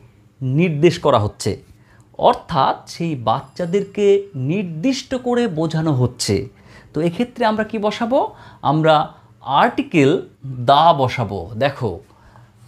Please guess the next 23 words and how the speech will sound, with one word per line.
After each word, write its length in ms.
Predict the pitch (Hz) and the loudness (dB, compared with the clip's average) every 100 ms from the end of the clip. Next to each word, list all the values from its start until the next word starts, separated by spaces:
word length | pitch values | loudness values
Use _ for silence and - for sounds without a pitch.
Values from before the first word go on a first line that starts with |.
| _ | _
the 600 | 110 104 120 120 127 190 294 427 _ _ _ _ - _ _ _ _ _ _ - | -10 0 6 8 8 6 2 -4 _ _ _ _ -20 _ _ _ _ _ _ -4
poor 280 | 240 269 302 294 - | 0 2 2 -2 2
children 520 | 156 113 110 110 147 277 - 143 | 2 4 4 4 4 2 -2 0
had 280 | 160 175 175 - 127 123 | 2 2 -2 -6 0 4
now 180 | 120 156 247 151 131 | 6 4 2 -2 0
nowhere 540 | 220 226 139 123 202 403 - _ _ _ 127 117 | 2 4 6 6 6 2 -10 _ _ _ -16 -2
dash 300 | 151 214 254 - - | 2 4 2 -6 -4
play, 200 | 131 101 - - - _ _ - | 0 0 -2 -18 -20 _ _ -8
খেলতে, 560 | 185 254 269 - 165 104 - - - - _ _ - | 0 0 0 2 2 2 -2 -20 -20 -20 _ _ -8
খেলার 400 | 170 190 220 220 127 113 | 0 4 6 4 0 0
জন্য। 280 | 160 170 123 95 - _ _ - - - | 2 2 0 -2 -8 _ _ -20 -12 0
এবার 180 | 202 277 277 - 240 | 4 6 4 -4 -6
এখানে 240 | 294 330 302 | -2 -2 -2
যদি 120 | 285 262 | -2 -2
আমি 100 | 269 226 - | -2 -6 -12
for 340 | - 214 254 294 294 - | -2 2 6 4 2 -2
play 240 | 208 233 254 185 | 0 2 0 -2
লিখি 280 | 139 147 117 110 | -2 -2 -4 -2
তাহলে 240 | 139 185 185 | -4 -4 -6
কিন্তু 180 | 160 170 180 | -6 -6 -6
এটা 120 | 202 - | -6 -2
হবে 200 | 110 110 | 0 0
না, 60 | 101 | -4